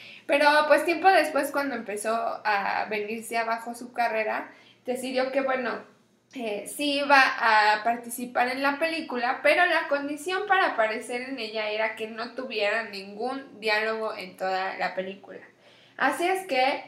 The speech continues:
la podemos ver en varias escenas, este, pues sale casi que al principio, después, o sea, sale prácticamente en toda la película, pero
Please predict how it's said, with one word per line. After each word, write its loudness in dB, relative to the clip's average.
la 2
podemos 0
ver -2
en -8
varias 2
escenas, -4
este, -14
pues -10
sale -2
casi -10
que -10
al -10
principio, -6
después, -2
o -14
sea, -8
sale 0
prácticamente -6
en -16
toda 2
la -4
película, -4
pero 0